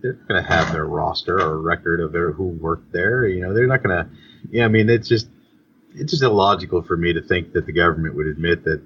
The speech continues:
you know, who worked on what projects and stuff like that, and start being able to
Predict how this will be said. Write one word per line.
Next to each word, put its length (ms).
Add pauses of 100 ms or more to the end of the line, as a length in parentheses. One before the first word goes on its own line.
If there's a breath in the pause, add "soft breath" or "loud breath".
you 100
know, 180
who 240
worked 340
on 200
what 180
projects 640
and 80
stuff 140
like 140
that, 160
and 100
start 280
being 260
able 160
to 180